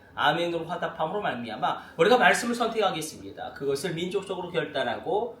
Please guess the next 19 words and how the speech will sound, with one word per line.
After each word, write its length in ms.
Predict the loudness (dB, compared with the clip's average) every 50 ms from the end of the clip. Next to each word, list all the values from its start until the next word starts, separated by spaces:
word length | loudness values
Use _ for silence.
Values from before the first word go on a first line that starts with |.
| -6 -4
온 260 | -2 0 0 0 -2
공동체가 680 | -2 -2 -2 -2 -4 -4 -6 -6 -4 -2 -2 -2 -2 -2
그것에 600 | -6 -4 -2 0 2 2 2 2 2 2 2 2
대하여 560 | 2 -2 -2 -2 -4 -6 -8 -10 -10 -12 -16 -20 -18 -8
인정으로 440 | -4 -4 -2 0 0 0 0 0 0
하나님께 480 | -2 0 2 0 0 0 -2 -4 -2 2
나아가는 600 | 4 4 4 4 2 2 0 0 -2 -4 -8 -10 -14 -20 -8
그 100 | -6 -4
놀라운 520 | -2 0 2 2 4 6 4 4 4 0 -2
일들이 680 | -4 -4 -2 -2 -2 -2 0 -2 -2 -2 -6 -12 -20 -14 -10
있었음을 520 | -10 -4 -2 -2 -2 -2 -4 -4 -6 -6 -6
모세가, 600 | -6 -8 -8 -4 -2 2 4 4 4 4 0 -8 -16 -20 -20 -14 -6
어, 240 | -4 -4 -2 -4 -6 -10 -14 -10
다시 260 | -6 -2 2 4 4
한번 420 | 4 4 0 -4 -6 -6 -8 -14 -18 -16
신명기를 520 | -12 -4 0 2 2 2 2 -2 -6 -6
통하여 500 | -4 2 2 4 4 4 2 2 2 0
이스라엘 280 | -2 -4 -6 -6 -4 -4
백성들에게 880 | -6 -6 -6 -6 -6 -2 -2 -2 -2 0 0 0 0 0 -2 -6 -12